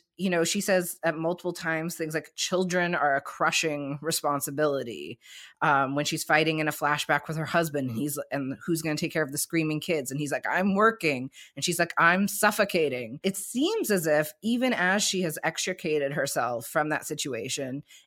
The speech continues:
and to a certain extent repaired her relationship with her daughters, who are now adults, and she is, like, you know, a successful woman academic on vacation in Greece on her own,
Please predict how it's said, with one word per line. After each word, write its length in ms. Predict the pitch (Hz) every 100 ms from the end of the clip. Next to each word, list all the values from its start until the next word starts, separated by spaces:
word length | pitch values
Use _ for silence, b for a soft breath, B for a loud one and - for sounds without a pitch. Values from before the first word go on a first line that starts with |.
| _
and 160 | 185 190
to 120 | 202
a 40 |
certain 260 | 185 196 196
extent 320 | 202 - 170
repaired 480 | 156 - - 185 190
her 140 | 175
relationship 640 | 143 139 127 151 147 147 -
with 140 | 139
her 120 | 143
daughters, 460 | 127 117 120 123 143
who 80 | 156
are 100 | 135
now 240 | 127 117
adults, 540 | 147 143 127 127 - - B B B B
and 100 | 190
she 220 | - 180
is, 240 | 180 175
like, 380 | 165 156 147 - _ _ _ _ _ -
you 100 | 175
know, 180 | 151 -
a 100 | 143
successful 920 | 160 170 - 202 220 - 208 208 202
woman 380 | 170 160 196 208
academic 960 | 175 185 180 165 151 156 156 139 139 - _ _ _ _ _
on 240 | 180 196
vacation 720 | 202 190 175 160 160 160 156
in 140 | 151 139
Greece 420 | 151 180 180 -
on 160 | 147 156
her 280 | 156 147
own, 460 | 165 165 156 151 131